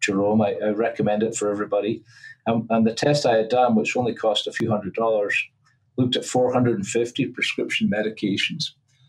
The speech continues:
And I often tell people that I don't think I'll ever take a new medication without consulting that list to make sure that it's on the safe to take list before I,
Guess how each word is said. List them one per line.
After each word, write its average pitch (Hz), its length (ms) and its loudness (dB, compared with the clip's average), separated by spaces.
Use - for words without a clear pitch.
And 120 140 4
I 123 120 6
often 139 240 0
tell 120 300 2
people 110 440 0
that 104 220 -2
I - 100 2
don't 151 240 2
think 135 220 0
I'll 113 200 4
ever 117 220 2
take 120 300 -2
a 110 60 2
new 107 180 6
medication 104 580 -2
without - 320 -6
consulting - 560 -2
that 92 240 -2
list 101 400 0
to 107 100 -2
make 110 220 2
sure 110 240 2
that 95 120 0
it's 90 180 0
on 101 160 0
the 95 80 0
safe - 320 0
to - 80 -12
take 101 320 -4
list 95 280 -4
before 101 340 -4
I, 92 200 0